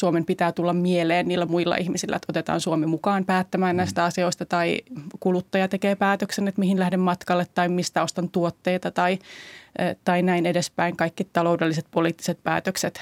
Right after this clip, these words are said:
Speaker 1: niin mitä, mitä myönteisemmin Suomesta ajatellaan, sitä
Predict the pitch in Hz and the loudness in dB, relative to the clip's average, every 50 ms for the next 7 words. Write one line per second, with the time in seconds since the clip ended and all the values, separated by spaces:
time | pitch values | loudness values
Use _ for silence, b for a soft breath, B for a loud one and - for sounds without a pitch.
0 | - - 180 175 170 - - _ - - _ 185 180 175 - 170 170 B B B | -4 -2 -2 0 0 -2 -4 _ -18 -8 _ -2 -2 0 0 -2 -2 B B B
1 | B B B B 196 190 185 - 180 165 175 196 202 202 196 185 196 175 175 - | B B B B -4 -2 0 0 0 2 2 4 4 4 4 4 4 2 2 2
2 | 170 165 165 165 - 175 165 165 151 - - - 180 202 220 226 220 - 220 208 | 2 0 0 2 0 0 0 0 -2 -2 -2 0 2 2 2 0 0 0 0 2
3 | 208 208 202 196 185 156 165 - 180 | 2 2 2 0 0 -2 -2 -2 -2